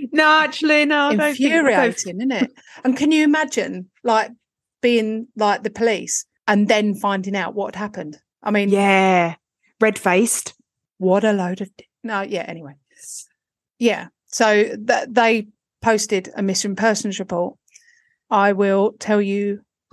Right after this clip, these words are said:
Speaker 2: more on that later, but what I can tell you is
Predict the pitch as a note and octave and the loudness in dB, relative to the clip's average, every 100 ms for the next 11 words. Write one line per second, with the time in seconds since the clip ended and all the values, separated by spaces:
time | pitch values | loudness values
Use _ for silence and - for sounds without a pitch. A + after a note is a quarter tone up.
0 | _ _ _ _ G#3+ G#3 G#3 G3+ G3+ G#3 | _ _ _ _ -2 2 4 4 4 0
1 | - G3 F#3 F#3 F#3+ A#3 G3+ F#3+ - F#3 | 0 2 2 2 0 2 0 0 -2 -2
2 | G3+ A#3+ G#3+ G3+ F#3 - A#3 A#3+ A#3 A#3 | -2 -2 -2 -4 -8 -6 -2 0 2 0
3 | A3 _ - G3+ F#3 F#3 F3 F#3 G3 E3 | -2 _ -10 -4 -2 -2 -4 -4 -6 -6
4 | F#3 F#3 F#3 F3+ - - | -4 -2 -4 -2 -2 -4